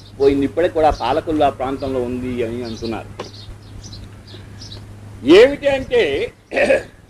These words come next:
కూచి, మాచి, కొరవి అని ముగ్గురు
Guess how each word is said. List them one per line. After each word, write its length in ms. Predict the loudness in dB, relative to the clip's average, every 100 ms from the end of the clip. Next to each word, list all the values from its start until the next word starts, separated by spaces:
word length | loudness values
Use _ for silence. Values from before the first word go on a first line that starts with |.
| -20 -20 -20 -20 -20 -20 -20 -20 -18 -10
కూచి, 480 | -10 -10 -10 -8
మాచి, 440 | -4 -2 -2 -6 -14
కొరవి 500 | -2 2 4 4 4
అని 280 | 4 0 -4
ముగ్గురు 580 | -6 0 2 4 2